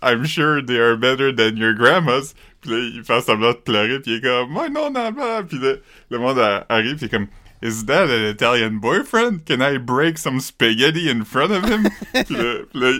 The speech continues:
Speaker 1: il casse, puis là, il est comme, « Non, non ! » Puis là, quelqu'un est comme, « Can I put some ice in my wine in front of him ? » Puis là, il, il, genre, euh, il pleure. J'étais comme, « Ah, c'est que c'est drôle. »
Speaker 2: Mon
Speaker 1: C'est vrai que les Italiens sont de
Speaker 2: mon
Speaker 1: même.
Speaker 2: oncle, mon oncle italien, il buvait du vin rouge, puis il mettait du,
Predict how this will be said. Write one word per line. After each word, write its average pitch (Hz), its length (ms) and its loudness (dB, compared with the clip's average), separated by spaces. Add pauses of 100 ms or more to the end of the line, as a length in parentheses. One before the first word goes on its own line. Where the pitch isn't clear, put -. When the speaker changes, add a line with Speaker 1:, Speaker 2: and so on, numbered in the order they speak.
(180)
Speaker 1:
il 143 100 -4
casse, 156 360 8
puis - 180 -20
là, 196 60 8
il - 40 10
est 196 40 4
comme, « 180 200 6
Non, 403 380 10
non ! » 359 640 4
Puis 147 100 -4
là, 131 180 2
quelqu'un 151 300 0
est 127 60 0
comme, « 113 240 4 (460)
Can 131 120 6
I 127 140 4
put 170 200 -4
some 120 520 -6 (200)
ice 151 340 4
in 151 60 -4
my 120 260 4
wine 131 380 2
in 123 120 -4
front 160 200 2
of 247 140 -4
him ? » 262 260 -4 (380)
Puis - 80 -18
là, 117 100 -2
il, 113 480 -6
il, 117 60 -8
genre, 104 260 2
euh, 101 220 -2
il 117 160 -8
pleure. 117 480 0 (460)
J'étais 123 300 -6
comme, « 113 160 -4
Ah, 123 100 -2
c'est 254 160 -14
que - 60 -14
c'est 107 140 -6
drôle. » 107 220 -6 (140)
Speaker 2:
Mon 131 160 -20
Speaker 1:
C'est - 120 -14
vrai 160 100 -6
que - 60 -16
les 101 140 -10
Italiens 101 360 -6
sont 104 160 -10
de 95 60 -10
Speaker 2:
mon 95 60 -10
Speaker 1:
même. 104 120 -6
Speaker 2:
oncle, 101 220 -10
mon 127 220 -14
oncle 170 220 -16
italien, 113 460 -14
il 131 160 -14
buvait 101 360 -14
du 107 220 -20
vin 107 320 -14
rouge, 131 400 -14
puis 107 140 -18
il 95 60 -18
mettait 98 340 -16
du, 95 500 -20